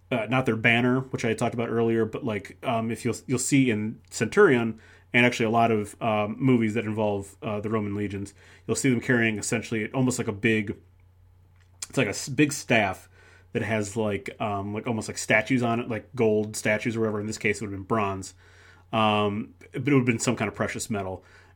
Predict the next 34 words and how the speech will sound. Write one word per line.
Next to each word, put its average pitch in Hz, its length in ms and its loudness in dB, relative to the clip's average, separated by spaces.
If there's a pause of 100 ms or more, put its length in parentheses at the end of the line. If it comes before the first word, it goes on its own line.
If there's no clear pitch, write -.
And 107 340 2
it 135 60 -2
would 127 80 4
have 113 80 0
been 117 80 0
a 107 60 -2
bronze 113 340 2
eagle 107 420 -2
was 98 200 -8
their 101 100 -6
gold 98 300 -6
sta-, - 260 -6
was 110 180 -4
their 104 140 0
battle 98 320 -2
standard. 90 380 -8
That 101 120 -8
was, 104 120 -8
like, 98 140 -10
their 101 200 -4
battle 98 340 -6
logo, 117 400 -14 (140)
essentially. - 480 -10 (580)
Um, 127 400 2 (800)
but 147 200 -2
you 147 120 2
could, 175 500 0 (120)
since 151 260 -2
it 123 100 -4
does 165 200 0
take 151 260 -2
place 139 480 0 (140)
years 135 320 2
after, 160 540 -2